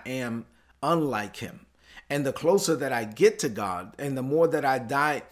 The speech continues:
to sin and self and selfishness and Satan, <laughs> the more that I'm dying to those things, the more I'm actually becoming like God in this world. And,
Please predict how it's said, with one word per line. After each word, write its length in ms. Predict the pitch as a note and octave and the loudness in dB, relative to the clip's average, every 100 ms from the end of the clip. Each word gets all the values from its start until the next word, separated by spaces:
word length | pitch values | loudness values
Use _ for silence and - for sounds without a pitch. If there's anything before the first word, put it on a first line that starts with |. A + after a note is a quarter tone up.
| - - - | -20 -20 -14
to 120 | - A2 | -6 -4
sin 520 | - E3+ D#3 D3 C3+ | 0 2 2 0 -4
and 160 | A2 G#2 | -8 -2
self 920 | - - - - D#3 D3+ D3 D3+ - | 0 0 0 2 4 6 4 0 -4
and 160 | G2+ G2+ | -8 -4
selfishness 1000 | - E3 G#3 - A2 - G2+ G#2+ - - _ - | 0 2 2 0 -6 -6 -8 -8 -10 -14 _ -14
and 160 | G#2+ F#2+ | -8 -2
Satan, 580 | D#3 G#3 E3 A#2+ A2+ - C#3+ - | 2 2 0 -8 -10 -8 -8 -8
<laughs> 260 | - - - | -18 -12 -6
the 80 | |
more 220 | C#3 D#3+ E3 | -2 0 0
that 120 | D#3 | 0
I'm 140 | C3+ | -2
dying 320 | A#2+ E3 G3 F3 | -4 -4 -4 -4
to 120 | D3+ | -4
those 200 | A#2+ G#2+ | -4 -6
things, 300 | A2+ G#2+ G#2+ | -8 -8 -6
the 80 | B2+ | -6
more 220 | C3+ E3 | -2 -2
I'm 160 | D3 | 0
actually 320 | D3 D3 D3+ B2+ | -2 -2 -4 -4
becoming 580 | A#2+ - E3 D#3 B2 - - _ - | -6 -6 -4 -4 -6 -10 -20 _ -6
like 340 | B2 C3+ A2 | -2 -2 -4
God 380 | A2+ C#3 D#3 A2+ | -2 -2 -2 -4
in 140 | A#2 | -6
this 160 | A#2+ A2+ | -6 -6
world. 440 | G#2+ D#3+ F3+ G#2 | 0 0 0 -2
And, 200 | A2 G#2 | -8 -8